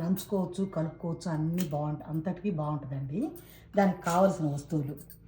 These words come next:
శనగపప్పు ఒక అంత గ్లాస్ వేసుకున్నానండి, కొద్దిగా మెంతి కూర, ఒక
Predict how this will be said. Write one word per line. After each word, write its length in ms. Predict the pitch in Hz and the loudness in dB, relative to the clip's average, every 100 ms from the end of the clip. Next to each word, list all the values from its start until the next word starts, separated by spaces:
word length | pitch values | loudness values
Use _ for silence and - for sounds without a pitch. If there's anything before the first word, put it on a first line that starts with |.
| - - - | -20 -20 -4
శనగపప్పు 600 | - 175 180 165 147 - 151 - - | 2 4 4 2 -4 -4 -8 -6 -6
ఒక 100 | - | 2
అంత 200 | 156 151 156 | 2 2 2
గ్లాస్ 240 | 151 156 - | 4 4 2
వేసుకున్నానండి, 760 | 139 - 143 143 131 139 151 302 - - - - - - - - | -4 -2 -2 -2 -2 0 0 0 -2 -18 -20 -20 -20 -20 -12 -2
కొద్దిగా 380 | 190 147 185 233 175 160 165 160 | 0 4 8 10 10 6 2 4
మెంతి 200 | 175 175 | 4 4
కూర, 280 | - 143 131 - - - - - - - - - - | 0 -2 -4 -6 -12 -12 -14 -12 -12 -14 -16 -18 -4
ఒక 100 | 202 | 2